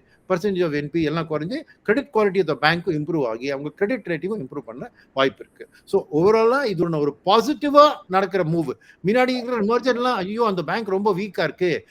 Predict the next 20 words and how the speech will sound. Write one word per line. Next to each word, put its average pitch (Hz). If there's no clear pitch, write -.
அதை 151
காப்பாத்தணும், 165
ஏதாவது 202
நல்ல 190
பேங்கோட 185
மெர்ஜ் 170
பண்ணிடலாம்" 156
அப்படிங்கிற 226
தாட் 190
ப்ராசஸ்ல 190
பழைய 254
மெர்ஜர்ஸ்லாம் 190
நடந்தது. 113
இப்ப 190
இருக்கிறது 220
அப்படி 170
இல்ல, 156
இப்ப 180
ரொம்ப 175
ஒரு -